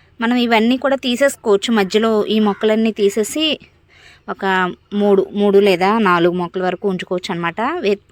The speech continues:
వేసిన ప్రతి గింజ కూడా చక్కగా మొలక అనేది వచ్చింది. చాలామంది అనుకుంటారు విత్తనాలు కావాలంటే మనం అన్ని విత్తనాలను కూడా బయట షాప్ నుంచి ఖర్చు పెట్టి కొనుక్కోవాలి అని. But టొమాటో, దోస ఇలాంటి వాటిని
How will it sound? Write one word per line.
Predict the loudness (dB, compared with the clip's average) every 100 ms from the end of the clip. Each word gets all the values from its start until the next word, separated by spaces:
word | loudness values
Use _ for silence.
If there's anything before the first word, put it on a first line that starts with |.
| -2
వేసిన | -2 0 -2 -2
ప్రతి | -2 -4 -2
గింజ | -2 0
కూడా | -2 -4 -6
చక్కగా | -6 -6 -4 0
మొలక | 0 0
అనేది | -2 0 -2
వచ్చింది. | -2 -4 -4 -6 _ -20 -20 -20 _ -6
చాలామంది | 0 0 2 2 2
అనుకుంటారు | 0 -4 -2 0 0
విత్తనాలు | -2 -2 0 0 0 0 0
కావాలంటే | 0 0 0 0 0 0
మనం | 0 -2 -2 -4 -8 -20 -6
అన్ని | -2 0 0
విత్తనాలను | -2 -2 -4 -2 -4
కూడా | -2 0
బయట | 0 0 -2
షాప్ | -6 -4 -4
నుంచి | -6 -4 -2 -2
ఖర్చు | -2 -8 -8
పెట్టి | -10 -8
కొనుక్కోవాలి | -10 -8 -4 -2 0 -2
అని. | -2 -4
But | -6 -6 -6 -4
టొమాటో, | -2 0 0 0 0
దోస | 0 0 -2 -2
ఇలాంటి | 0 2 0 0
వాటిని | -2 -2 -2